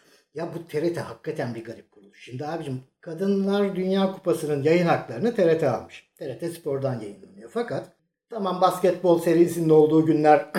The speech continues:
<clears throat> yayınlayamadılar. Ee, bazen güne-, bazı günlerde transfer haberleri, yani transfer geyiği için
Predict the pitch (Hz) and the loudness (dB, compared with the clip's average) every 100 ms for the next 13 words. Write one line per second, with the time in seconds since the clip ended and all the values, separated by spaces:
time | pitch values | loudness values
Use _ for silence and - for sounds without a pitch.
0 | 175 180 175 165 147 147 143 143 139 139 | 2 2 4 6 6 4 2 4 4 4
1 | 139 135 - _ _ _ - 156 170 180 | 4 2 -2 _ _ _ -10 -8 -2 2
2 | 160 160 156 156 151 143 156 - 139 185 | 2 2 0 0 0 0 -2 -8 -8 -4
3 | 247 240 214 196 185 240 - 147 185 190 | -2 2 4 4 2 -2 -4 -4 -4 -2
4 | 262 269 208 175 139 143 160 160 139 185 | 2 6 8 6 6 4 4 0 -2 -4
5 | 190 254 254 131 143 175 269 208 110 160 | -2 -2 -2 -4 -6 -4 -4 -4 -4 -6
6 | 220 | -6